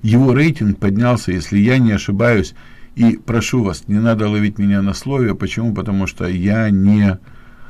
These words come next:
пытаюсь запомнить всё с точностью до последней точки. Его рейтинг выска-, э, вскочил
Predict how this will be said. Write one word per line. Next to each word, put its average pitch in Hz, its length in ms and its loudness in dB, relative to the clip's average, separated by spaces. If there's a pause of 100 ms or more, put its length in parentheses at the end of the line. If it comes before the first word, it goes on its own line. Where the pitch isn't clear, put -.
(520)
пытаюсь 110 480 2
запомнить 101 720 2
всё 120 300 -2
с - 60 -6
точностью 98 760 -2
до 92 420 0 (580)
последней 92 540 -2
точки. 80 580 -6
Его 120 420 0
рейтинг 131 380 0
выска-, 123 300 -4
э, 98 400 0
вскочил 120 580 -4